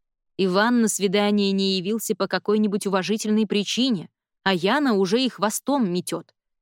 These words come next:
Быстро утешилась, нечего сказать.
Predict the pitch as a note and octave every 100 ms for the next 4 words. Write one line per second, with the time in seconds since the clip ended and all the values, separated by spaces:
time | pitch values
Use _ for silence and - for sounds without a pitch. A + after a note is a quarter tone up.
0 | _ _ _ _ F#3+ F3+ B3+ - F#4 F#4
1 | - A#3 D#3 D#3 D#3 - F#3+ F3+ - A#3
2 | A3+ A3+ F#3+ D#3 A#2+ -